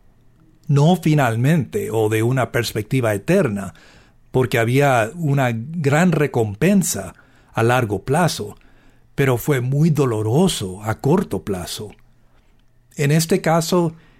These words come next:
Jesús fue movido intencionalmente hacia el sufrimiento y la muerte.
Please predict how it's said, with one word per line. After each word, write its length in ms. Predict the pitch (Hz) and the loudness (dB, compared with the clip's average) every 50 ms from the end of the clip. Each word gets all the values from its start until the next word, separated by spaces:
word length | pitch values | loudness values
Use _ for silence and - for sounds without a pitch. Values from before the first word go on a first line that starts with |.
| _ - | _ -2
Jesús 540 | 160 160 143 - - 160 202 196 - - - | 0 0 0 2 2 2 2 2 0 -4 -2
fue 320 | - 143 147 156 170 165 | 0 2 4 4 4 2
movido 640 | 131 123 131 135 131 120 131 131 151 151 170 165 165 165 - | 2 0 0 0 0 2 2 2 4 4 2 0 0 -2 0
intencionalmente 1500 | 165 147 143 127 - 147 139 143 139 - - 131 127 123 120 127 151 143 135 131 135 147 165 185 185 - 220 214 202 208 | 0 2 2 2 2 0 0 0 0 -2 -2 -2 -2 0 0 0 0 0 0 2 2 4 4 2 2 2 0 0 0 -2
hacia 540 | - - 143 156 175 190 196 - 240 220 208 | -4 -4 -2 0 0 0 -2 0 0 0 2
el 140 | 185 147 131 | 2 0 0
sufrimiento 1040 | - - 156 135 - 135 123 120 123 127 135 147 175 190 - - 226 240 233 226 - - | 0 0 -2 -2 -2 -6 -6 -4 -4 0 0 2 2 2 0 0 -2 -2 -2 -6 -10 -6
y 100 | - 151 | -2 0
la 160 | 139 120 107 107 | 0 0 0 0
muerte. 640 | 110 110 117 117 113 107 - - 104 98 98 - | 0 0 0 0 0 -2 -4 -10 -12 -12 -12 -16